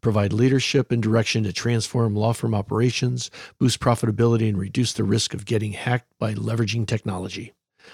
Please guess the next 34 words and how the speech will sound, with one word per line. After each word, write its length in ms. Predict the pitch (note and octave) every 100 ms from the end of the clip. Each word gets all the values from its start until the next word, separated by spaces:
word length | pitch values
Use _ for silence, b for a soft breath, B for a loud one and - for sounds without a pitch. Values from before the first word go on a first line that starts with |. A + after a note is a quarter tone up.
| B B
Tom 200 | C3+ C#3+
has 100 | C3
authored 280 | B2+ A#2 G2+
three 200 | C3 E3
books, 480 | C3 D3 - - - -
the 60 |
most 220 | A#2 G#2 -
recent, 380 | B2+ - A2
Max 320 | - A2+ - -
in 140 | G#2
Law, 340 | A#2 G#2 C#3 - B B B
was 160 | A2+ -
published 320 | A#2+ A2+ -
by 140 | A2+
the 200 | G#2+ G#2+
A 60 | A2+
B 220 | G#2 G#2+
A 40 | G#2+
Law 160 | G2+
Practice 400 | - B2 A#2+ -
Division. 400 | - G2+ - - - _ -
His 220 | A2 G2+
work 280 | A2 B2 A2
is 120 | -
published 380 | A2+ A2 G#2+ -
in 120 | G#2
numerous 400 | C#3+ C#3+ A2 -
leading 300 | A#2 A2+ G#2+
legal 240 | G#2+ G2+
publications, 720 | - G#2+ - - B2 - A2+ G2+
including 400 | F2+ G#2 F#2+ -
Attorney 320 | - A2+ G#2
at 100 | -
Work, 380 | B2 C#3+ -